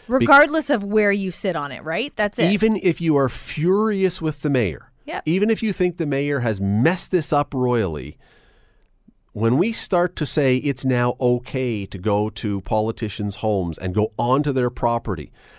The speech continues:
Speaker 1: and in this particular case, they put signs and knocked on the door and made music.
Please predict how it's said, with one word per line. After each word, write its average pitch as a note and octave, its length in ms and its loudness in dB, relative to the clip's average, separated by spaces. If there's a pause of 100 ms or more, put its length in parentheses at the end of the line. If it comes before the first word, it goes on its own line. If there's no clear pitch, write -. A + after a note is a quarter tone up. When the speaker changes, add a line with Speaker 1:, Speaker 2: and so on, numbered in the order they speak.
(420)
Speaker 1:
and B2 140 4
in A2+ 180 4
this A#3 200 2
particular B2 560 0
case, G#2+ 500 -4
they B2 120 0
put A#2+ 220 -2
signs A#2 460 0
and G#2 100 0
knocked G#2+ 260 0
on G#2 80 0
the G2+ 80 -2
door G2+ 260 0
and F#2+ 100 -2
made F#2+ 200 -2
music. F#2+ 540 -6